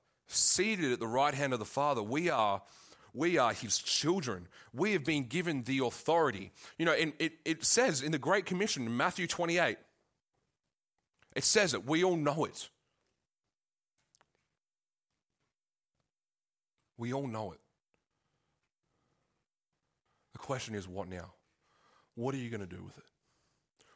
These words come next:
What am I gonna do with it? There are personally things in my life right now that I, like, that, that God is knocking on my door saying, "Hey, buddy, like, hey, buddy, come on, come on, Nath, like, you, you need to do this. Like, Nath, this is gonna be good for you. Nath,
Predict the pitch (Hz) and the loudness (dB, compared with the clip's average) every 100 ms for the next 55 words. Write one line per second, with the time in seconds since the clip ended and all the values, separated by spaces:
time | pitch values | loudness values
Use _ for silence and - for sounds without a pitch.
0 | - 123 113 101 101 95 87 - - - | -6 -4 -2 -4 -4 -8 -14 -18 -20 -20
1 | - _ _ _ _ _ - - _ _ | -20 _ _ _ _ _ -20 -20 _ _
2 | _ _ _ _ _ - - 127 127 - | _ _ _ _ _ -20 -6 -2 -2 2
3 | 156 170 180 127 - 147 135 127 113 107 | 2 2 0 -2 -2 -2 0 2 2 2
4 | 120 127 117 104 101 98 101 - 107 101 | 2 0 -2 -2 -2 -2 -4 -8 -4 -4
5 | - 107 - - - - 104 - 110 131 | -2 -6 -6 -12 -16 -8 -8 -4 0 2
6 | 127 104 107 110 113 139 120 113 104 101 | 2 0 -2 -2 -2 -2 0 0 -2 -4
7 | 98 104 101 92 113 104 95 101 98 _ | -2 -2 -4 -4 -4 -2 -4 -4 -10 _
8 | _ - 92 - 113 98 95 95 _ _ | _ -12 -8 -4 -4 -2 -4 -6 _ _
9 | - 110 120 101 - _ _ - 117 107 | -12 -6 -4 -4 -10 _ _ -6 -2 -2
10 | 101 98 104 98 104 - 101 104 113 107 | -2 -4 -4 -6 -8 -10 -10 -6 -4 -6
11 | 98 92 92 - 95 107 104 120 - - | -6 -6 -6 -6 -6 -4 -4 -4 -8 -16
12 | - - 113 - 104 117 104 95 98 92 | -20 -10 -4 -4 -4 -4 -4 -6 -8 -8
13 | 92 85 90 107 127 139 | -10 -12 -6 -4 -2 -4